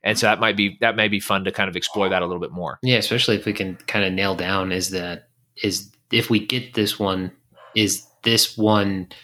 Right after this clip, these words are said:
Speaker 2: specifically the English one, or is it, like, somehow the other one?
Speaker 1: Yeah. Yeah, that would be, that would be very interesting. Yeah.
Speaker 2: Yeah.
Speaker 1: Uh, yeah, let's, uh, let's make, like, a, a note about that and try to come back to it, 'cause that would be fun. Maybe, maybe we can even do the next episode on that,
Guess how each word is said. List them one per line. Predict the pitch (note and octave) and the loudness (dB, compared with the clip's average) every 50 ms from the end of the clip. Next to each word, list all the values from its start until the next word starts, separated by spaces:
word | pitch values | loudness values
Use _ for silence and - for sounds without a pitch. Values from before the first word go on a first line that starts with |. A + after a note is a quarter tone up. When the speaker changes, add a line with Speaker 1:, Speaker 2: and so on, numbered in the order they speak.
| - _ _ _ _ _ _ _ _ _ - | -20 _ _ _ _ _ _ _ _ _ -4
Speaker 2:
specifically | - - - A2 G#2+ - B2 B2 A#2+ C3+ C3+ C3 C3 - C#3+ C#3 C3+ B2+ B2+ B2 A#2 - - | -4 -2 0 2 2 2 2 2 2 0 0 0 2 2 2 4 4 4 2 0 -2 -2 0
the | A#2+ A#2 A2+ G#2+ - | 0 0 0 0 0
English | B2 B2 B2 B2+ C#3 C#3 C3+ - | 2 2 2 4 2 2 2 0
one, | - D3 C#3+ C#3+ C#3 C3+ C3+ B2+ - | 0 0 2 2 2 0 -2 -4 -2
or | - A2+ G#2+ G2+ G#2 | 0 2 2 2 4
is | A2 A2 G2+ G2+ | 2 2 2 2
it, | G#2 G#2 G2 - - _ _ _ _ _ | 2 2 0 -2 -8 _ _ _ _ _
like, | - G#2+ G2+ F#2 | -4 -4 -2 0
somehow | - - C3+ B2 G#2+ - A2+ G#2 G2+ G2+ G2 F#2 | 2 2 2 2 2 2 2 2 4 2 2 0
the | E2+ G#2+ G#2+ | 0 2 2
other | A2+ F#2+ E2+ | 2 2 0
one? | D#2 D#2 - A2+ | -2 -2 0 2
Speaker 1:
Yeah. | G#2 F2 D#2 - - _ _ _ _ _ _ _ _ _ | 2 2 2 -2 -10 _ _ _ _ _ _ _ _ _
Yeah, | - C3+ B2+ A#2 | 2 2 4 6
that | B2 C#3 | 6 4
would | D3 C#3+ | 4 4
be, | B2+ A2+ G#2+ F#2+ | 2 2 2 2
that | G#2 G#2 A2 A2+ | 2 2 2 2
would | A#2 G#2+ | 0 0
be | G2+ G2+ | 0 0
very | F2+ G#2+ A#2 A2 G#2 | 2 4 4 4 2
interesting. | F#2 F2 - - - - D2 D2+ F2+ - _ | 0 -4 -6 -8 -8 -8 -10 -12 -14 -16 _
Yeah. | - F2 E2 D#2 | -10 -8 -8 -8
Speaker 2:
Yeah. | A2 - C#3+ _ _ _ - G2+ | -10 -14 -18 _ _ _ -4 0
Speaker 1:
Uh, | G2+ G2 F#2+ F#2 F2 - C2 | 2 2 2 2 0 -2 -2
yeah, | - E3 C3+ | 0 2 4
let's, | G#2+ B2 C3 - - | 4 2 2 2 4
uh, | E3 D3+ C3+ - | 4 4 4 4
let's | C#3 C3+ - | 2 0 2
make, | D#3+ D#3+ - D3 | 0 0 2 2
like, | C3+ C3 C3 | 2 2 4
a, | A#2 A2 G#2 G2 G2+ G#2 - | 4 2 2 0 -2 -4 -4
a | A2+ A2+ | -4 0
note | A2 A2 A2 G#2+ | 2 2 2 2
about | G2+ F2 F#2 F2 - - | 2 2 0 0 2 0
that | F#2 F2+ - | 0 -2 -2
and | F2 F#2 | -4 -6
try | - - F#2 | -4 -2 -2
to | F2+ F2 E2+ - _ _ | 0 -2 -4 -6 _ _
come | - G#2 F2+ | -10 -6 -4
back | F2+ E2+ - | -4 -4 -4
to | - C#2+ | -6 -10
it, | C#2 | -10
'cause | - - | -4 -2
that | G2+ G2 F2+ | -2 0 0
would | G#2+ G2 | -2 -2
be | F#2+ F#2 | -4 -6
fun. | - - F2+ E2+ F2 | -4 -6 -6 -6 0
Maybe, | G#2+ F3 G#3 F#3+ - | 0 0 0 2 0
maybe | E3+ F#3+ G3 | 0 0 0
we | G#3 G3+ F3 | 0 -2 0
can | F#3 E3+ | 0 0
even | E3+ D3+ C3 | 0 0 0
do | B2+ B2 | 0 2
the | A#2 | 2
next | A2+ A2 - - | 2 2 2 0
episode | A2+ G#2 - - - F2+ E2 | -2 -2 0 -2 -2 -2 -2
on | E2 E2 E2 | -2 -4 -6
that, | D#2 D2+ C2+ | -6 -8 -10